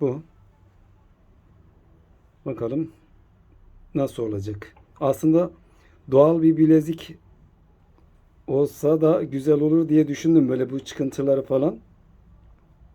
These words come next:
e, düzenleyip, e, böyle çıkıntılı falan bir bilezik yapsak hiç fena durmaz herhalde tasarım olarak.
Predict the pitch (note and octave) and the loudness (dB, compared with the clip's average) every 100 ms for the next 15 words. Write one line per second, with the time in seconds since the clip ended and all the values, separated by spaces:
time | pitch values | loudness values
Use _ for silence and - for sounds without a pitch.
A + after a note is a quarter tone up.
0 | _ _ _ _ C3 A#2+ A#2 A2+ A2 A#2+ | _ _ _ _ -10 -6 -4 -6 -10 -8
1 | C#3 C3+ B2+ C3+ E3 - _ _ _ _ | -4 -4 -2 -2 -4 -8 _ _ _ _
2 | _ _ _ _ _ - G#2+ G#2+ A2 G#2+ | _ _ _ _ _ -14 -8 -6 -6 -4
3 | C3 C3 - C#3+ C3+ C#3+ C#3+ C#3 C#3 C3+ | -4 -4 -6 -4 -2 0 -2 0 -2 -2
4 | C3+ B2 B2+ C3 D#3+ C3+ A#2 - D3 D3 | -4 -4 -2 -2 -4 -4 -4 -4 -8 -8
5 | - C3 B2 C#3+ D#3 D#3+ D3+ - A2+ A2+ | -8 -6 -4 -4 0 0 0 -2 -6 -6
6 | A2 A2 A#2+ A#2 A2 A2 G#2+ A2+ D#3 - | -8 -10 -10 -8 -8 -8 -6 -8 -10 -16